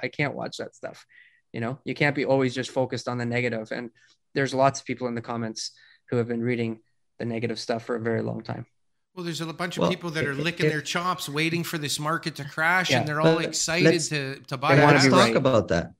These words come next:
Speaker 3: Let's
Speaker 1: Yeah.
Speaker 3: talk about that for a second. There's people talking about prices going back to caveman days almost.
Speaker 1: Yeah.
Speaker 3: So let's say prices were to come down another fifty percent from where they are now, because if, if you go through the comments,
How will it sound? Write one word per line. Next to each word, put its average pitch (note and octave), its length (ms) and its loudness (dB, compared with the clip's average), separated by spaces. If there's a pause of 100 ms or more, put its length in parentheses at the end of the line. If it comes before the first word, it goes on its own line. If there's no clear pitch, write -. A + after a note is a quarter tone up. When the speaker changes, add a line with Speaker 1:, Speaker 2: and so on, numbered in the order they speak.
(140)
Speaker 3:
Let's D#3 220 2
Speaker 1:
Yeah. A#2+ 60 0
Speaker 3:
talk F3 300 2
about A#2 260 2
that G2+ 240 2
for G#2 100 0
a F#2+ 60 2
second. F#2+ 400 -2
There's B2 160 0
people F#3 320 0
talking C#3+ 340 2
about A#2 280 0
prices B2+ 400 0
going A#2 240 0
back A2+ 260 0
to F2+ 60 0
caveman G#2 600 2
days F#2 260 0 (100)
almost. E2+ 500 -2 (400)
Speaker 1:
Yeah. C#3 140 2
Speaker 3:
So D3 200 4 (1040)
let's E3+ 320 2
say C3+ 220 4
prices A#2 540 -2
were G#2+ 120 2
to G#2+ 80 -2
come G#2+ 260 0
down G2 540 0 (340)
another F2+ 800 -2 (500)
fifty D3+ 400 -2
percent - 680 -2
from F#2+ 280 -2
where G2 140 0
they F2+ 120 0
are F2 140 0
now, F2 160 -2
because - 640 -4
if, G#2 220 -10
if - 100 -16
you F2+ 80 -2
go G#2 180 0
through A#2 160 -4
the G#2 80 -2
comments, B2 640 0